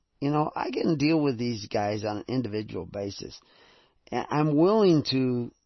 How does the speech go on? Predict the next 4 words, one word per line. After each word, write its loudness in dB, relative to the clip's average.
accept -2
their -2
good -2
points -10